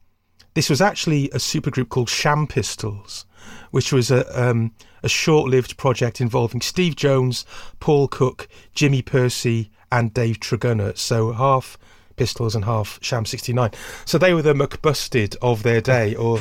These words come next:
the <laughs> F F S, I suppose. Um, the album never came out, and Cook and Jones went off to form the Professionals, and Jimmy Percy, by this point, has gone shuffling back to Sham sixty-nine. Um,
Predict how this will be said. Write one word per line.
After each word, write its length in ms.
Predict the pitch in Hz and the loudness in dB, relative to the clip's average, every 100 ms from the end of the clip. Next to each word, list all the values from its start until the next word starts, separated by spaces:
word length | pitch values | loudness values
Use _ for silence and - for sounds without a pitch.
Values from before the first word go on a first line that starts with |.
| 175 - 196 | -2 -2 0
the 140 | 127 | 4
<laughs> 20 | 123 | 4
F 160 | - | 4
F 200 | 139 - | 2 4
S, 280 | 139 117 - | 2 2 0
I 60 | 110 | 0
suppose. 420 | 107 - 110 - 151 - 147 - | -2 -2 -2 -2 -8 -6 -10 -2
Um, 340 | 147 147 139 - _ _ _ - | 2 2 2 -8 _ _ _ 0
the 120 | 165 | 4
album 300 | 190 175 143 | 4 2 2
never 200 | 147 135 | 2 2
came 280 | 147 139 156 | 2 4 4
out, 260 | 147 - - | 4 2 0
and 280 | 131 123 - | 0 0 0
Cook 260 | - 147 | 0 2
and 120 | 139 123 | 2 4
Jones 400 | 139 131 120 - | 4 4 2 0
went 140 | 127 | 2
off 140 | 123 | 2
to 100 | - | -2
form 300 | 101 131 120 | -2 0 0
the 80 | 107 | -2
Professionals, 760 | - - 123 110 - 110 107 110 | -4 -2 0 0 -2 0 0 0
and 160 | 104 - - - - - - | -2 -6 -18 -18 -20 -14 0
Jimmy 260 | 135 120 | 2 2
Percy, 600 | - 127 120 - 110 110 | 2 2 2 2 2 0
by 260 | 107 - 117 | -2 0 2
this 180 | 120 - | 2 0
point, 380 | - 113 107 | 2 2 4
has 160 | 110 107 | -2 -2
gone 180 | 117 107 | -2 -2
shuffling 460 | - 117 - 110 | -2 -4 -2 -2
back 400 | 104 110 110 - - - - - | 0 0 -2 -6 -20 -20 -20 -6
to 80 | - | -2
Sham 280 | - 120 107 | 0 0 0
sixty-nine. 840 | - 123 - 107 107 113 104 101 - - - - | -2 -6 -4 -2 2 2 0 -2 -6 -18 -18 0
Um, 320 | 123 127 120 | 2 4 0